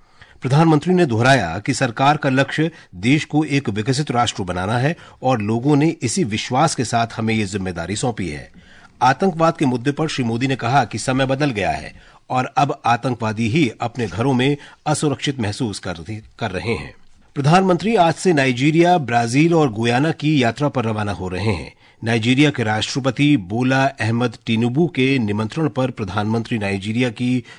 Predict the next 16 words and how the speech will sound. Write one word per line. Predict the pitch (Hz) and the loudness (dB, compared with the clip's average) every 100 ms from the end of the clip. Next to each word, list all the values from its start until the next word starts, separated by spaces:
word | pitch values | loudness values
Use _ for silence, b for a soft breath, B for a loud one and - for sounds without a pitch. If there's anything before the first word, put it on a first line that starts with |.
| - | -14
दो | 90 110 | -4 -2
दिन | 117 127 | 0 -2
की | 113 107 | -2 -4
यात्रा | 95 113 | -4 -6
पर | 107 101 | -8 -6
रहेंगे। | 107 113 123 160 b b b b b - | -2 -2 -2 -4 b b b b b -6
ये | 98 127 131 127 - | 0 2 2 0 -2
सत्रह | 147 - 180 | -4 -2 0
वर्षों | 147 123 139 | 0 0 0
में | 131 147 | 0 0
किसी | 117 131 | -2 -4
भारतीय | 85 98 98 165 147 | -4 -4 -2 -2 -2
प्रधानमंत्री | 117 95 123 101 98 127 | -2 -2 -2 -2 -2 -4
की | 113 131 | -2 -2
नाइजीरिया | 104 90 92 107 127 | -2 -4 -4 0 0
की | 123 120 | 0 -2